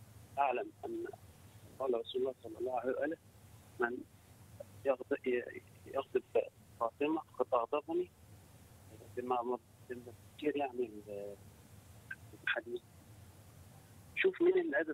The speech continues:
ستنا فاطمة، شوف ستنا فاطمة إيه اللي حصل لها، شوف قعدت ست أشهر تدعي على مين وتلعن على مين، آه، وظهر بالمعصية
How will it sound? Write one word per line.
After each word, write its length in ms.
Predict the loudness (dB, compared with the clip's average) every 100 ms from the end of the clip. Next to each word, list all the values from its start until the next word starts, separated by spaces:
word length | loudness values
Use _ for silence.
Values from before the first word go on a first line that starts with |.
| -6
ستنا 180 | -8 0
فاطمة، 320 | 2 0 -6 -16 -20 -20 -8 -8
شوف 160 | -4 -4
ستنا 280 | -4 -2 0
فاطمة 360 | -2 2 2 2 -6 -20 -20 -20 -20 -18 -4
إيه 40 | 0
اللي 100 | 0
حصل 300 | 0 -6 0
لها، 180 | 0 0 -14 -18 -18 -16 -14 -4
شوف 160 | -4 -4 -8 -8 -4
قعدت 260 | -2 -2 -2
ست 240 | -4 0
أشهر 280 | -2 0 -4 -6 -16 -20 -20 0
تدعي 200 | 2 4 2 0
على 160 | 0
مين 260 | 0 0 0
وتلعن 460 | -2 -4 -4 -4
على 180 | -4 0
مين، 300 | 2 2 0 -8 -14 -18 -18 -18 -18 -16
آه، 280 | -12 -12 -12 -16 -20 -20 -20 -20 -20 -20 -20 -20 -14 -12 -6
وظهر 400 | 2 4 4 0 -2
بالمعصية 720 | -4 -4 -8 -12 -2 0 2